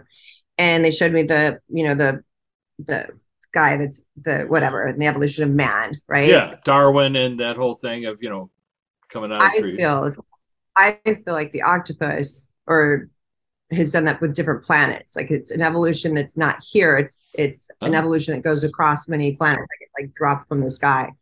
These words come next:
Speaker 1: I don't know. That's just my
Speaker 2: No, no, I
Speaker 1: interpretation of it.
Speaker 2: understand. And we have had a
Speaker 1: Yeah, it's like
Speaker 2: conversation.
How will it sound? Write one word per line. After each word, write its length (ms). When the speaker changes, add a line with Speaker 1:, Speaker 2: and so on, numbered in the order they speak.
Speaker 1:
I 120
don't 260
know. 400
That's 200
just 200
my 160
Speaker 2:
No, 240
no, 200
I 160
Speaker 1:
interpretation 140
of 100
it. 20
Speaker 2:
understand. 360
And 140
we 240
have 320
had 220
a 20
Speaker 1:
Yeah, 60
it's 80
like 280
Speaker 2:
conversation. 500